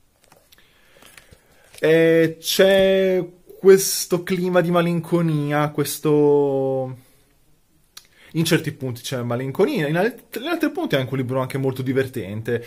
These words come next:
Ci sono, sì, ci sono punti ironici, perché quando Ellis ti mette in scena dei personaggi totalmente strafatti o scoppiati,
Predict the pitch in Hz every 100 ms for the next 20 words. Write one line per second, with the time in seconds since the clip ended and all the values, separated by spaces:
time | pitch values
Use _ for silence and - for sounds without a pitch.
0 | - - 135 147 147 151 143 123 120 147
1 | 139 147 131 143 131 113 117 113 - 120
2 | 110 - _ 123 123 117 143 151 147 -
3 | - _ 143 147 139 120 - 135 127 139
4 | - 151 131 120 120 131 117 - 139 127
5 | 113 104 98 107 - - 120 123 135 131
6 | 135 - 127 113 120 117 - 104 - 123
7 | 120 127 117 104 101 107